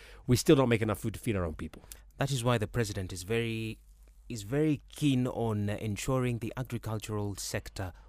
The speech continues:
Speaker 2: works, and is, is committed to pumping billions of shillings to ensuring that Kenya becomes food secure.
Speaker 1: Okay, food sovereign, that's my term.
Speaker 2: Yes.
Speaker 1: All right, <laughs> S V B closure. I'm, I'm just seeing, you know, I've gotta be honest with you, Davis,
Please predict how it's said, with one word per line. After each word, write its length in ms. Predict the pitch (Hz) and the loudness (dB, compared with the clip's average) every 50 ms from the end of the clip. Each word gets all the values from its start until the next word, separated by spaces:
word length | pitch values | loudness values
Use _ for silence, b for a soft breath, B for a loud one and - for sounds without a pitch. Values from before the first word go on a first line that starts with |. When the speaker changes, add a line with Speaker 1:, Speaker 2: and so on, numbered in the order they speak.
| b b - | b b -6
Speaker 2:
works, 440 | 85 95 80 - - - - - B B B B B B B B | -4 -4 -4 -4 -8 -10 -10 -12 B B B B B B B B
and 160 | - 101 101 | -6 -4 -2
is, 240 | 101 95 87 - - - | -2 -4 -4 -6 -6 -6
is 180 | 110 104 92 - | -6 -6 -6 -8
committed 680 | - - 110 104 104 110 123 123 - - 123 113 - | -8 -6 -4 -2 0 2 2 2 2 0 -2 -2 -2
to 120 | - 110 | -6 -8
pumping 520 | - - - 120 123 123 - - 120 117 95 87 - - | -8 -4 -2 -2 -2 -2 -2 -2 -2 -2 -4 -6 -2 0
billions 480 | 123 123 117 113 110 101 95 92 - | 2 2 2 2 0 0 0 -2 -6
of 100 | 95 87 | -6 -8
shillings 380 | - - 104 95 92 90 - - | -6 -6 -4 -4 -4 -6 -6 -4
to 80 | - | -4
ensuring 400 | 95 90 - - 107 101 98 92 | -4 -6 -4 -4 -2 -2 -2 -4
that 140 | 87 90 - | -6 -8 -8
Kenya 280 | - 101 98 95 92 82 b b b b b b b - - | -8 -6 -4 -4 -6 -6 b b b b b b b -8 -6
becomes 320 | 98 - 98 87 82 - | -4 -4 -4 -4 -4 -4
food 180 | - - 85 - | -6 -6 -6 -6
secure. 400 | - - - - 85 82 80 - - - - - - - - | -8 -8 -8 -8 -8 -10 -10 -12 -14 -16 -16 -16 -16 -18 -18
Speaker 1:
Okay, 240 | - - 113 98 - - - | -6 -6 -6 -6 -6 -10 -2
food 240 | - 160 147 139 | 2 2 4 4
sovereign, 320 | - 127 110 101 95 87 92 | 4 2 0 0 -2 -2 -2
that's 180 | 113 117 - | -2 0 2
my 80 | 127 113 | 2 2
term. 220 | 107 - 101 95 - - 107 | 4 2 0 0 -2 -4 -6
Speaker 2:
Yes. 120 | 104 98 - | -6 2 6
Speaker 1:
All 60 | 190 | 10
right, 180 | 208 202 165 147 - | 10 10 10 10 8
<laughs> 20 | |
S 220 | 208 240 226 - | 4 4 4 4
V 180 | 185 233 226 214 | 2 2 2 2
B 220 | 175 226 220 196 | 2 0 -2 0
closure. 420 | - 175 190 202 190 160 156 143 135 | 4 6 8 8 8 10 8 8 8
I'm, 280 | 143 151 156 156 165 170 | 8 8 6 6 6 4
I'm 160 | 160 160 147 | 4 4 6
just 180 | 196 202 - - | 6 6 6 4
seeing, 220 | 196 196 185 180 | 4 4 6 8
you 80 | 175 180 | 10 10
know, 120 | 170 165 - | 10 10 10
I've 140 | 156 156 143 | 8 8 10
gotta 160 | 170 180 170 | 10 10 10
be 80 | 170 156 | 10 10
honest 220 | 156 160 156 - | 10 10 8 6
with 100 | 156 143 | 4 4
you, 40 | 147 | 6
Davis, 320 | 143 156 156 147 156 - | 6 6 6 6 4 2